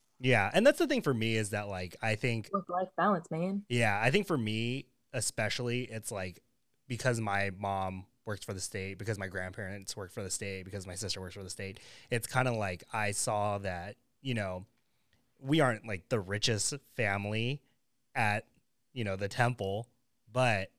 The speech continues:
Speaker 1: it's like you were saying, they were able to take me to all the basketball tournaments. They were there for all my games, things like that. It's like they worked Monday through Friday, and it was Monday through Friday every week.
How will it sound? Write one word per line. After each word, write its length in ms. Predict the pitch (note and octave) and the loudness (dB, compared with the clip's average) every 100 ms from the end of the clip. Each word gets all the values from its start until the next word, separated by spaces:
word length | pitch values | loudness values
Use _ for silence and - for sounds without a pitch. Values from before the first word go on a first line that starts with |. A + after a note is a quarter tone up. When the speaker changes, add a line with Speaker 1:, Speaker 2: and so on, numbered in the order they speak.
| _ _ _ _ _ _ _ _ _ - | _ _ _ _ _ _ _ _ _ -10
Speaker 1:
it's 200 | C3+ - | -6 -2
like 220 | B2+ G#2+ | 0 0
you 60 | G#2+ | 0
were 40 | |
saying, 360 | F2+ A#2 G2+ F2+ | 0 2 0 0
they 240 | A2 A2 | 0 0
were 200 | G#2+ G#2 G2+ | 0 -2 -2
able 140 | G2 | -2
to 60 | F#2+ | -2
take 160 | G#2+ | -2
me 80 | G2+ | -2
to 60 | F#2+ | -2
all 100 | F#2 | -4
the 60 | |
basketball 420 | F2+ F#2 - G2+ | -6 -6 -6 -6
tournaments. 680 | F#2 - G2 F#2+ F#2 F#2 F2+ | -6 -6 -6 -4 -6 -6 -6
They 120 | - G#2 | -4 -4
were 120 | F#2 | -2
there 140 | F#2 | -4
for 120 | - | -4
all 80 | G2+ | -2
my 120 | F#2 | -2
games, 600 | F2 F#2 F2+ F2 F2+ F2+ | -4 -6 -6 -8 -10 -10
things 180 | - F#2+ | -10 -10
like 100 | F2 | -8
that. 240 | F#2 F2+ G2 | -8 -8 -10
It's 200 | F#2+ G2+ | -10 -8
like 220 | F2 E2+ - - - _ _ _ _ | -8 -12 -18 -20 -20 _ _ _ _
they 160 | G#2+ G2+ | 0 0
worked 460 | F2+ F#2+ A#2+ - - _ | 0 -2 -2 -8 -14 _
Monday 240 | G#2 G2 G#2 | -8 -4 -4
through 140 | A#2 | -4
Friday, 440 | A#2+ A2+ B2+ D#3 - _ _ _ - | -2 0 0 -2 -8 _ _ _ -6
and 160 | G2 | -4
it 120 | G2+ F#2+ | -2 -2
was 240 | F#2 F2+ | -4 -2
Monday 160 | G2+ G2+ | -4 -4
through 120 | G2+ | -4
Friday 280 | G#2+ G2 G2 | -2 -2 -2
every 180 | G#2 G2 | -4 -6
week. 300 | F#2+ E2+ | -6 -10